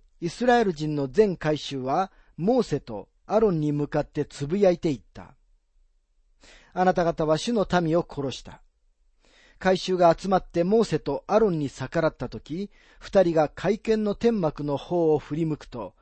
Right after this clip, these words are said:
見よ、雲がそれを覆い、主の栄光が現れた。次の日一晩中そのことを考えた後に、人々はモーセとアロンを犯行者たちを殺した角で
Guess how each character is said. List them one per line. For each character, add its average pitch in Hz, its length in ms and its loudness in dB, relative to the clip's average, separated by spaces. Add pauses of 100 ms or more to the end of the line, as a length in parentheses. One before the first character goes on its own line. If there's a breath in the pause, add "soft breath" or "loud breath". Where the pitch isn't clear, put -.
(280)
見 180 160 2
よ、 113 200 0 (440)
雲 240 300 0
が 151 140 2
そ - 200 -4
れ 165 120 6
を 151 240 2
覆 143 240 2
い、 190 220 -6 (240)
主 - 240 -6
の 190 300 0
栄 156 180 0
光 147 300 -4
が 180 240 2 (100)
現 131 140 -4 (140)
れ 95 100 -16
た。 - 180 -20 (3000 soft breath)
次 220 220 -2
の 233 80 2
日 180 160 -4
一 233 260 -2
晩 247 220 2
中 196 180 0
そ 180 160 -4
の 185 140 -2
こ 185 100 -2
と 180 200 2
を 147 40 6
考 170 300 -4 (100)
え 156 60 2
た 151 140 -2
後 135 260 -6
に、 170 280 -6 (300)
人 185 240 -2
々 156 240 0
は 147 80 2
モ 220 240 2
ー - 20 -16
セ 156 140 -2
と 156 220 -2
ア 196 120 2
ロ 190 120 2
ン 135 120 -2
を 165 240 -2 (200 soft breath)
犯 233 320 -4
行 240 220 -6
者 202 180 -4
た 190 140 -2
ち - 160 -2
を 151 160 2
殺 190 280 -2
し - 100 -8
た 180 140 -2
角 175 380 -2
で 110 240 -8